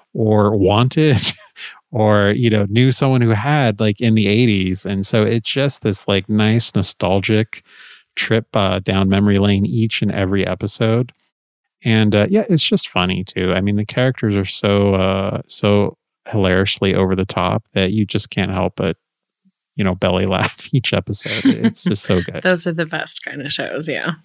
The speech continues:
Speaker 1: Oh, yeah. It's, it's never a dull moment. And yeah, if you're, uh, you know, someone like me who grew up in the eighties,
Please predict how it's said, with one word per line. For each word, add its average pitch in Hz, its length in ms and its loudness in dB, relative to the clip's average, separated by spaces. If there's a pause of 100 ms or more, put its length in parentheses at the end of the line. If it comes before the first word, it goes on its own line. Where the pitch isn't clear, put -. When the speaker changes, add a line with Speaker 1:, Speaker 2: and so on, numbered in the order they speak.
(280)
Speaker 1:
Oh, 143 120 0
yeah. 87 260 -4 (220)
It's, 117 320 -2
it's - 240 -6
never 120 320 2
a 131 80 2
dull 110 280 2
moment. 92 560 0
And 95 280 -2 (460)
yeah, 95 200 -2
if 110 240 -6
you're, 190 380 2
uh, 135 420 2
you 113 140 0
know, 113 100 2
someone 123 280 2
like 135 160 2
me 113 220 2
who 110 140 2
grew 104 240 -2
up 110 120 0
in 131 80 4
the 131 140 4
eighties, 139 640 2